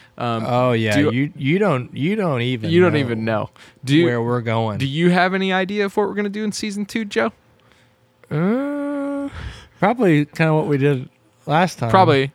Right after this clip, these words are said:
Speaker 1: probably.
Speaker 2: A little bit.
Speaker 1: We're gonna talk about different stuff, though.
Speaker 2: Probably
Speaker 1: Um,
Speaker 2: different stuff.
Speaker 1: Yeah, it'll be great.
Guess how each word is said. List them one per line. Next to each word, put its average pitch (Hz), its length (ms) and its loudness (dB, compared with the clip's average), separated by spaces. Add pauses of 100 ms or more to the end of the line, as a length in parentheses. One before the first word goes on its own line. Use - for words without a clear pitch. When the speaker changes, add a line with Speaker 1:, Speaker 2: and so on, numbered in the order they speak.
Speaker 1:
probably. 147 280 2
Speaker 2:
A 117 40 -4
little 135 180 0
bit. 127 340 0
Speaker 1:
We're 135 140 -4
gonna 202 100 4
talk 175 140 4
about 151 160 2
different 131 260 -2
stuff, 135 220 0
though. 113 180 0 (320)
Speaker 2:
Probably 160 280 4 (100)
Speaker 1:
Um, - 40 4
Speaker 2:
different 123 300 0
stuff. 110 220 0
Speaker 1:
Yeah, 143 100 4
it'll 135 80 0
be 139 60 0
great. 135 240 0